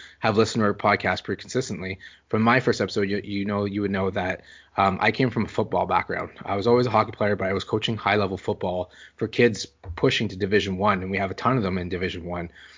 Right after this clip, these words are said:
But the thing they do, and not just our kids, I mean, you w-, watch, other than, like, five stars, you watch two stars, three stars, four stars, really make their own highlight videos,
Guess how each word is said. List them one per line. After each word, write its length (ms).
But 120
the 60
thing 320
they 200
do, 320
and 80
not 180
just 180
our 180
kids, 220
I 20
mean, 180
you 160
w-, 180
watch, 460
other 200
than, 140
like, 140
five 260
stars, 360
you 140
watch 340
two 140
stars, 280
three 180
stars, 340
four 240
stars, 340
really 280
make 220
their 200
own 200
highlight 440
videos, 440